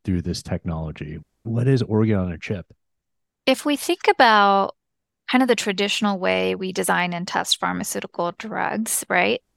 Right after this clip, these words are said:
Speaker 2: Kind of the typical process is somebody might try something in a lab with certain types of cells on a petri dish, and they're like, "Oh, I think I have some insight that this one thing drives a disease. And if I made this kind of drug, it's changing that thing, and maybe it will stop the disease."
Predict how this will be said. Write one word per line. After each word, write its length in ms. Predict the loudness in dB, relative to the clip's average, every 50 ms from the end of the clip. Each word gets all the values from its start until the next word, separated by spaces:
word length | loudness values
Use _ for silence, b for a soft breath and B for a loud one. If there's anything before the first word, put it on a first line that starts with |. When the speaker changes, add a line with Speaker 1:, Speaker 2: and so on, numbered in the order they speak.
| _ _ _ _ _
Speaker 2:
Kind 180 | 0 2 2 4
of 60 | 4
the 80 | 2 0
typical 260 | -4 -4 -4 -4 -2
process 500 | 0 2 2 2 2 2 0 0 -2 -2
is 120 | -6 -2
somebody 320 | 0 0 0 2 0 0 2
might 340 | 2 2 2 2 0 B B B B B B _
try 260 | -8 0 2 4 4 4
something 380 | 2 0 0 0 0 0 2
in 80 | 2 2
a 100 | 2 2
lab 380 | 2 2 2 2 0 -2 -4
with 120 | -6 -8 -6
certain 240 | -8 -8 -8 -8 -6
types 300 | -4 -4 -4 -4 -6 -6
of 80 | -6
cells 360 | 0 2 4 4 4 2 0
on 100 | -2 -2
a 80 | -2 -4
petri 360 | -6 -8 -8 -8 -4 -4 0
dish, 280 | 2 2 2 2 0 -4
and 80 | -4
they're 100 | -4 -4
like, 180 | -2 -4 -2 0 2
"Oh, 220 | 4 4 4 4 2
I 80 | 2
think 180 | 0 0 2 2
I 60 | 2
have 140 | 2 0 -2
some 180 | -4 -4 -4 -4
insight 440 | -4 -4 -2 0 2 2 2 2 0
that 120 | -4 -4
this 180 | -4 -6 -4 0
one 220 | 2 2 2 2
thing 220 | 2 2 2 2
drives 320 | 4 4 2 2 2 0 -2
a 80 | -4
disease. 500 | -4 -6 -4 -4 -2 0 2 0 0 -2 -6 _ _ _ _ _ _ -6
And 100 | -4 -2
if 80 | 0 2
I 80 | 2
made 220 | 4 4 4 2 2
this 160 | 2 0 0
kind 200 | 0 0 0 0
of 120 | -2 -2
drug, 360 | -2 2 4 4 4 2 0
it's 220 | -4 -6 -6 -6 -6
changing 420 | -2 0 0 0 0 -2 -2 -2
that 220 | 0 0 -2 -2 -4
thing, 260 | -4 -4 -2 0 0
and 140 | 0 0 0
maybe 240 | 0 -2 -2 -4
it 80 | -6 -6
will 100 | -6 -6
stop 300 | -2 0 0 0 0 -2
the 80 | -6 -6
disease." 400 | -6 -6 -8 -8 -8 -8 -8